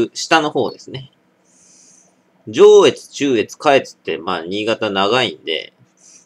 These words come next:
三つに大体分かれてるんですけど、上中下越。上越が上って書くんですけど、あの、下なんですよね。で、中越が真ん中。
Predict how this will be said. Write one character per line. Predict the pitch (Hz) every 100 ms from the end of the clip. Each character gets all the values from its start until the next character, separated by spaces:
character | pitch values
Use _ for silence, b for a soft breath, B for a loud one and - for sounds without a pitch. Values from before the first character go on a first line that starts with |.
| _
三 | 110 -
つ | -
に | 156 101
大 | 87 87
体 | 92
分 | 85 85
か | 87
れ | 82
て | 76
る |
ん | -
で | -
す | -
け | 85
ど、 | 76 50 _ _ _
上 | 101 123 147
中 | 113 95 82
下 | 92 85
越。 | - - _ _ _ _ _ _ _ _ _ _ _ _
上 | 110 107 190 208
越 | 151 - 92
が | 107 90
上 | 85 123 185
っ | -
て | -
書 | - 101
く | - 85
ん |
で | 80
す | -
け | 110
ど、 | 107 98 - B B B B B B B _ _
あ | -
の、 | 87 85 80 80
下 | - - 160
な | 131 78
ん |
で | 69
す | -
よ | -
ね。 | 120 135 _
で、 | - 104
中 | - 170
越 | 139 104
が | 101
真 | 85 85
ん | 82
中。 | 82 - -